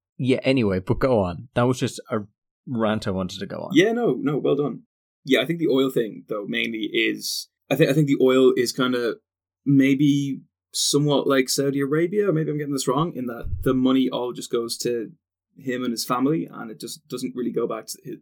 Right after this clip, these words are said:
Speaker 2: the people, or it doesn't really go to international corporations much.
Speaker 1: Yeah, I w-, I was wondering if it was meant to be like Venezuela, where, like, it's
Speaker 2: Uh, it's
Speaker 1: like, a
Speaker 2: definitely not Venezuela.
Speaker 1: national. No, no, but I mean in that. I mean in terms of, like, it's,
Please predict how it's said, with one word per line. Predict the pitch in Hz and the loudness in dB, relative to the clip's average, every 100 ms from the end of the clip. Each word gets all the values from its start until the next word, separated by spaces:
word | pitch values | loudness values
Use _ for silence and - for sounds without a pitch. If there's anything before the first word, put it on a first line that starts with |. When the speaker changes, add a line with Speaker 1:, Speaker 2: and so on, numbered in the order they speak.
| - | -10
Speaker 2:
the | |
people, | 131 135 123 123 120 123 | 2 2 2 -2 -2 -2
or | 113 | -4
it | |
doesn't | 117 120 | -4 -10
really | 117 | -4
go | 117 113 | -4 -4
to | - - | -6 -10
international | 113 104 - - | -8 -10 -10 -8
corporations | - 110 113 113 120 113 | -6 -4 -4 -4 -6 -10
much. | 117 117 127 - - _ _ _ _ | -10 -10 -10 -12 -14 _ _ _ _
Speaker 1:
Yeah, | 147 151 147 | -6 -2 -2
I | 143 | -2
w-, | 147 - _ _ _ | -4 -8 _ _ _
I | 127 | -2
was | 135 131 | 0 0
wondering | 135 165 | -2 -2
if | 143 127 | -2 -2
it | |
was | 110 110 | -2 -2
meant | 104 | -4
to | - | -2
be | 98 | -2
like | 92 90 87 - _ _ | -2 -4 -8 -14 _ _
Venezuela, | 104 95 92 92 90 107 131 143 _ _ _ | -4 -4 -4 -4 -2 0 -2 -4 _ _ _
where, | 104 95 | -2 -2
like, | 87 87 - - | -2 -6 -10 -12
it's | 85 - - - | -12 -10 -14 -12
Speaker 2:
Uh, | |
it's | - - | -6 -2
Speaker 1:
like, | |
a | 123 | -2
Speaker 2:
definitely | 127 87 | -2 -4
not | 87 | -4
Venezuela. | 98 - 110 104 | -6 -6 -6 -6
Speaker 1:
national. | 104 - _ _ - | -6 -8 _ _ -4
No, | 123 135 | 2 4
no, | 123 | 6
but | 107 | 6
I | 123 | 4
mean | 120 113 | 4 2
in | 107 | 0
that. | 110 _ _ _ _ - | -2 _ _ _ _ -2
I | 117 | 0
mean | 127 | 2
in | 123 | 0
terms | 117 113 | -2 -4
of, | 104 | -2
like, | 104 - | -4 -4
it's, | 104 | -10